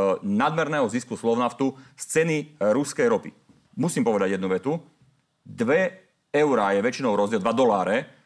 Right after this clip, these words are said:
na barel je väčšinou rozdiel medzi cenou ruskou a cenou západnou, e, ropy. Dnes je ten rozdiel tridsaťosem eur. Ale máte pocit, že tá, tých tridsaťosem eur sa prejavilo v cenách za palivá, ktoré Slovnaft predáva u nás na Slovensku? No, neprejavilo.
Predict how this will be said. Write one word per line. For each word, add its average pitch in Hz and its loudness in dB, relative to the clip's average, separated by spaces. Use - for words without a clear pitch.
na 113 2
barel 120 2
je 107 0
väčšinou 120 -2
rozdiel 120 0
medzi 104 -2
cenou 123 -2
ruskou 147 0
a - -10
cenou 131 0
západnou, 113 0
e, 107 2
ropy. 104 2
Dnes 127 2
je 180 0
ten 135 0
rozdiel 127 0
tridsaťosem 131 -4
eur. 87 -6
Ale 120 0
máte 131 0
pocit, 139 -2
že 139 0
tá, 127 -2
tých 123 -2
tridsaťosem 139 -2
eur 135 0
sa 127 0
prejavilo 143 0
v - -8
cenách 139 0
za 113 0
palivá, 131 0
ktoré 123 -2
Slovnaft 127 0
predáva 120 0
u - -2
nás 127 -2
na 117 -2
Slovensku? 131 -4
No, 110 0
neprejavilo. 104 -2